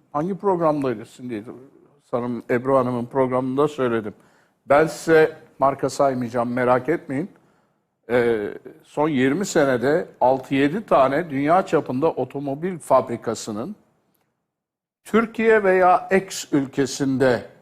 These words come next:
finale bıraktığını, Türkiye yatırımı mı, fabrika mı? Ya Türkiye'de kuracağım,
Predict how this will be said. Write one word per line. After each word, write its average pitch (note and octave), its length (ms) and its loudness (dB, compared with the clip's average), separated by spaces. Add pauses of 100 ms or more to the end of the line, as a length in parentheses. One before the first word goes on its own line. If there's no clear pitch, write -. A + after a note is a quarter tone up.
finale C3+ 460 2
bıraktığını, A#2 560 -2
Türkiye G#2+ 420 -8
yatırımı B2 560 -2
mı, A#2 160 -4
fabrika B2+ 540 0
mı? A2 180 -6 (500)
Ya B2+ 120 -2
Türkiye'de F3 500 2
kuracağım, G3+ 460 2